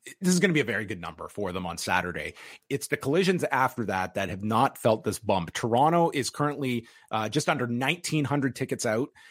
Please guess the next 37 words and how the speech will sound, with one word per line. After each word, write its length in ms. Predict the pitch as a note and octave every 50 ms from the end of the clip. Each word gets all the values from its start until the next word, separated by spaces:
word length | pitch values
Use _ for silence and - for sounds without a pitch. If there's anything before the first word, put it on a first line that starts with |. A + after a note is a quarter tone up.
| - _ -
Hamilton 580 | - C#3+ D#3 E3+ F#3+ G3 - - F#3 F#3 F3+
is 200 | F3+ D3+ C#3+ A#2 - -
under 220 | D#3 C#3 C#3 B2+
nine 400 | B2 A#2+ A#2+ B2 C3 D3 D3+ C#3+
hundred. 520 | C3 - - C3 C3 A2 F2+ F2 F2+ F#2+ - _ - - - - _ -
Regina 600 | A#2 C3 A#2 G2 - C#3 D3+ E3 E3+ E3+ E3+ E3+ -
is 200 | D#3+ C#3 A#2+ -
at 180 | A2+ G2+ - -
thirteen 380 | E3 F#3 F3+ - F3+ F#3+ E3+
fifty. 560 | F3+ - E3+ E3+ - - D#3 D#3 D3+ D#3 C#3+ _ _ _
Calgary, 440 | - - D#3+ F#3+ A3 F#3 F#3 G3 F#3+
which 220 | E3+ E3 D#3 - D3
will 60 | C#3
have 100 | C3 A2+
the 140 | B2+ C3 -
Owen 180 | D#3 D3+ D3+ B2+
Hart 300 | B2 C3+ C#3+ C#3+ - -
Cup 220 | - D3 D3 - -
Finals, 480 | - C3 C#3 D3 D3 D3+ D#3+ D#3 D3+ - -
is 260 | D3 B2+ A#2+ A2 - -
at 180 | G#2 - _
thirty-five 520 | - D#3+ E3 E3+ F3 E3 - D3+ D3 D3 A#2
hundred 300 | C#3+ C#3+ C#3 D3 B2 B2+
at 80 | A#2
the 80 | - -
Saddledome. 640 | - C#3+ C3+ D3 D3 C#3+ C3+ D3 C#3+ C#3+ C#3+ C#3+ C#3 _ _ - - - _ -
And 180 | C#3 C#3 C3+ C#3
then, 300 | C#3+ C#3 C3+ C3 A#2 - -
uh, 200 | D#3 C#3+ A#2+ A2 G2+ F#2+ _ -
returning 380 | C#3+ C#3 - - F#3 G3 F#3 E3
to 100 | E3+ D#3+
the 80 | C#3+ B2+
U 180 | B2+ C#3 C#3+
S, 240 | E3 D3+ C3+ - -
the 100 | - B2+
Newark 380 | B2 C#3 F3 G#3 G3+ F#3+ - -
card, 380 | - B2+ B2 B2 B2 B2 A#2